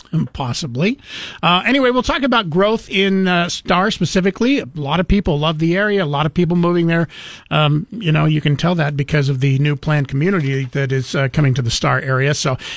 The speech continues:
anyway, he will be there. Breakfast. Had a chance to look at the menu. This is one of those typical cafes, um, when it comes to, uh,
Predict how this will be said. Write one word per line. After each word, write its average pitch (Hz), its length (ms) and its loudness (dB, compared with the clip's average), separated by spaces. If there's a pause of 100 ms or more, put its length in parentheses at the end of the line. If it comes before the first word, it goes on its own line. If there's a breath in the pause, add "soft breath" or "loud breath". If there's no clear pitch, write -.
anyway, 220 460 2
he 240 200 2
will 247 200 4
be 220 180 2
there. 220 280 2
Breakfast. 196 680 0
Had 175 160 0
a 170 40 -2
chance 190 300 -2
to 190 60 -2
look 185 200 0
at 170 60 -6
the 170 80 2
menu. 180 300 4
This 185 200 -2
is 220 140 0
one 202 140 0
of 185 40 -2
those 160 200 -2
typical 196 580 0 (400 loud breath)
cafes, 165 880 -2 (260)
um, 139 300 0
when 147 100 0
it 135 80 -2
comes 147 320 0
to, 139 320 2
uh, 135 240 2